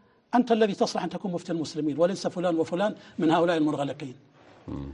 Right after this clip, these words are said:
Speaker 1: وفعلًا في تحالف، وهذا التحالف الآن قائم وبشكل قوي جدًا، وبينهما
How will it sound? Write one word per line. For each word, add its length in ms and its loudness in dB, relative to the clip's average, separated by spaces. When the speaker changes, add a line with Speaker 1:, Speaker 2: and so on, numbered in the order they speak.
Speaker 1:
وفعلًا 440 0
في 160 6
تحالف، 520 -2
وهذا 280 2
التحالف 560 -2
الآن 320 -2
قائم 600 0
وبشكل 520 0
قوي 520 4
جدًا، 440 0
وبينهما 680 4